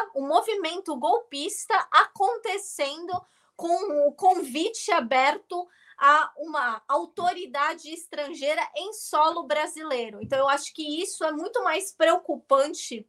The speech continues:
ao ponto, do, do ponto de vista de nós, cidadãos brasileiros, do que o embaixador, é, brasileiro tomando bronca do Netanyahu em Israel. Israel não é um país economicamente significante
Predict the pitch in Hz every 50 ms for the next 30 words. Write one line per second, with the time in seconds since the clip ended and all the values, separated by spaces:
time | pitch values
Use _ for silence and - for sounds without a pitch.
0 | _ - - 240 233 233 - 269 269 262 262 285 233 233 _ - 226 214 - -
1 | 262 262 240 254 262 247 240 262 262 262 277 269 262 277 233 254 247 262 254 -
2 | 262 247 247 254 240 240 247 285 302 294 - - 233 247 247 247 247 247 247 -
3 | 254 240 240 233 240 233 226 233 247 277 294 269 247 - - - - - - -
4 | - - - 311 320 339 349 349 359 349 320 330 330 359 349 - - 320 330 285
5 | 240 269 277 277 285 302 302 330 - _ _ _ _ _ - 262 254 254 247 240
6 | 233 233 220 214 208 208 262 285 285 - 285 311 311 285 262 254 262 277 285 294
7 | 294 285 269 262 247 - - 294 285 294 302 302 320 403 262 240 269 269 269 285
8 | 294 - 339 294 247 302 294 302 294 294 302 294 285 285 277 269 269 277 311 302
9 | 285 277 269 269 277 - - 330 294 269 254 226 208 202 196 - - 679 - _
10 | _ _ - 330 359 349 381 403 370 339 339 339 320 320 359 427 480 392 349 339
11 | 349 339 339 330 302 285 277 277 277 254 240 233 - - - - - 285 359 -
12 | 320 311 302 302 311 311 302 311 302 285 262 262 277 285 - - 262 - - 320
13 | 262 262 311 294 320 - - 294 269 - - 294 254 254 285 370 - - - 370
14 | 339 370